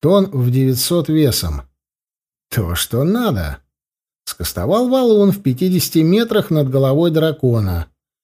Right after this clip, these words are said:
Тут же использовал навык по изменению веса.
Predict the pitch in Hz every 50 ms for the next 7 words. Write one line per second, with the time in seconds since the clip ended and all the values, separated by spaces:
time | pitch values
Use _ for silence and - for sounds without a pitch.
0 | _ _ _ _ _ _ _ - 120 165 214 220 202 202 220 233 214 - - -
1 | 143 165 196 202 185 220 233 233 233 220 202 180 170 175 190 208 208 208 208 -
2 | 208 226 214 208 247 254 240 214 190 185 190 202 214 233 226 214 180 151 143 131
3 | - - 147 143 139 120 -